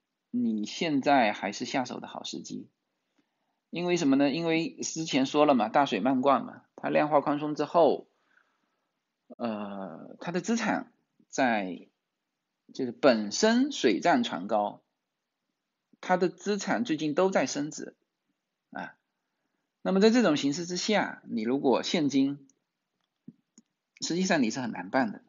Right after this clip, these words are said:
而且为什么最近房价贵了？我们这一代的房价全贵了，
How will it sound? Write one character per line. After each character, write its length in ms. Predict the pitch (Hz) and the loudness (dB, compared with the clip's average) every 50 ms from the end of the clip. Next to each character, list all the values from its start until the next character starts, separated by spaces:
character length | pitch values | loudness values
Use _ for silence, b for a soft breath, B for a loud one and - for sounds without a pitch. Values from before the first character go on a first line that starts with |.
| _ | _
而 120 | - 139 160 | 0 0 0
且 380 | 175 - 160 117 80 - - _ _ _ _ _ _ _ _ _ _ _ _ _ _ _ _ _ _ _ _ _ _ _ - - _ _ _ _ | 2 2 2 0 0 -2 -8 _ _ _ _ _ _ _ _ _ _ _ _ _ _ _ _ _ _ _ _ _ _ _ -20 -20 _ _ _ _
为 180 | - 208 226 | 0 2 4
什 140 | 214 190 135 | 4 4 4
么 80 | 127 123 | 2 2
最 100 | - 143 | 0 -2
近 140 | 147 139 127 | -2 -2 -2
房 180 | - 95 104 | -2 -4 -4
价 140 | 117 139 127 | -4 -4 -4
贵 240 | 120 - 143 120 107 | -2 -2 -2 -2 -2
了？ 100 | - - _ _ _ _ _ _ _ _ | -6 -12 _ _ _ _ _ _ _ _
我 160 | - - 120 | -6 -2 0
们 140 | 117 123 127 | 2 2 2
这 60 | 156 | 2
一 120 | 147 147 | 0 4
代 160 | 135 160 151 123 | 4 4 4 4
的 80 | 117 | 2
房 160 | 110 101 101 | 0 -2 -6
价 120 | 110 123 117 | -6 -6 -6
全 220 | 110 - 107 - | -6 -8 -10 -8
贵 200 | 110 135 120 113 | -6 -4 -4 -6
了， 60 | - | -6